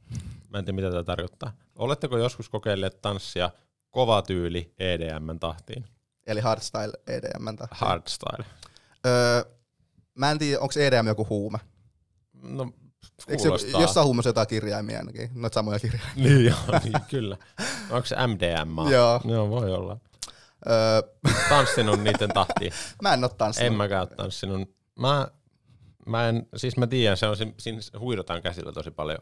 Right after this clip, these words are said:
Speaker 2: Ja sit se on tosta, joo.
Speaker 1: Näyttää tosi niinku
Speaker 2: Mun mielestä,
Speaker 1: hassulta.
Speaker 2: joo, ja sit mun mielestä pitää olla niinku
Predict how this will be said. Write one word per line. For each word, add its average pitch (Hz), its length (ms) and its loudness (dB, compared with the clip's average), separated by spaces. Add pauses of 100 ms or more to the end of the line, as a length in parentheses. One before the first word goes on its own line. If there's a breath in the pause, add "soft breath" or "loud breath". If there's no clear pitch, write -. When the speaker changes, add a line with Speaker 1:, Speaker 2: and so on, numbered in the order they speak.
(140)
Speaker 2:
Ja 117 80 -6
sit 110 80 -6
se 117 60 -2
on 110 60 0
tosta, 131 180 -2 (420)
joo. 104 280 0 (100)
Speaker 1:
Näyttää 95 380 -4
tosi 85 180 -8 (360)
niinku 78 180 -12 (100)
Speaker 2:
Mun 135 120 2
mielestä, 151 360 0
Speaker 1:
hassulta. 95 420 -4
Speaker 2:
joo, 110 100 4
ja 113 60 4
sit 120 140 -4
mun 120 120 4
mielestä 120 180 2
pitää 113 140 6
olla 110 160 4
niinku 107 360 -4